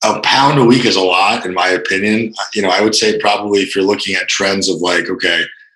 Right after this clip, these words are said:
we're down a half a pound this week, we're up a quarter of a pound next week, but then we're down another half a pound the following week."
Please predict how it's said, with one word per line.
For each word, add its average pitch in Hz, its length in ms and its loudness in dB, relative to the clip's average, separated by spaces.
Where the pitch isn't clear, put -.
we're 92 80 -2
down 101 240 2
a 98 60 0
half 98 220 -2
a 104 60 -2
pound 101 320 0
this 110 180 0
week, 110 240 2
we're 92 140 4
up 95 160 0
a 92 60 -4
quarter 98 420 0
of 92 80 0
a 92 100 -8
pound 92 200 -2
next - 260 -2
week, 98 160 -2
but 90 140 -6
then 90 100 -6
we're 87 100 -2
down 87 280 -2
another 90 200 0
half 87 240 -4
a - 160 -10
pound 90 200 -4
the 80 60 -12
following 98 500 -2
week." 98 240 -2